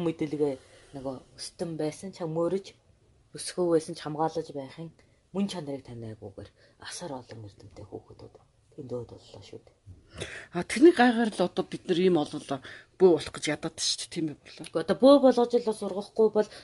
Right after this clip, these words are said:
Speaker 1: номыг нь шатаацсан, багшийг нь алдсан болохоор яалтаач үлээдэ болоод байна.
Speaker 2: Харин тийм ээ, лайтай юм, тий. Хэрэв тэд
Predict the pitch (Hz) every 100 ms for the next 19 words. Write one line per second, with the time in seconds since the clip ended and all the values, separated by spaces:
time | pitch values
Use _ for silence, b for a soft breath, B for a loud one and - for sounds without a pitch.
0 | - 160 220 262 254 214 - 214 - 208
1 | 180 - 220 175 - 175 160 - 139 139
2 | 147 165 - 147 131 - 127 120 117 -
3 | 101 - - - 180 175 - 196 175 160
4 | 156 170 180 - 135 143 180 180 _ B
5 | B B B B - 170 262 330 330